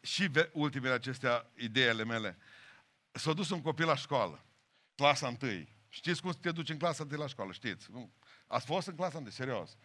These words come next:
Mă aduceți să-, <laughs> am mers cu ghiozdanul, aveam, uh, din ăsta, uniformă,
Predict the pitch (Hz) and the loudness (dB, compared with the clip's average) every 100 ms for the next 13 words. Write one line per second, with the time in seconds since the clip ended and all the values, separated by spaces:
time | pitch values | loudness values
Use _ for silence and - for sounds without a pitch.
0 | - - _ _ _ _ - 110 120 143 | -20 -20 _ _ _ _ -8 -2 -2 -2
1 | 151 160 131 - - _ _ _ _ _ | -6 -8 -8 -10 -18 _ _ _ _ _
2 | _ _ _ _ _ _ _ _ _ _ | _ _ _ _ _ _ _ _ _ _
3 | _ _ _ _ _ _ _ _ _ - | _ _ _ _ _ _ _ _ _ -20
4 | _ _ _ _ _ _ _ _ _ _ | _ _ _ _ _ _ _ _ _ _
5 | _ - - - 101 85 - - _ _ | _ -18 -12 -10 -10 -12 -20 -20 _ _
6 | - - - _ _ - 113 123 139 135 | -20 -20 -20 _ _ -12 -6 0 0 0
7 | 139 117 113 131 135 127 113 107 - 98 | -4 -2 2 6 6 4 -4 -6 -4 2
8 | 127 123 104 - - 104 101 92 76 101 | 2 2 -4 -14 -6 0 0 -2 -4 -6
9 | 110 104 82 80 - - 87 101 98 - | -6 -6 -8 -8 -14 -20 -16 -10 -10 -2
10 | 123 131 123 110 | 0 0 -2 -4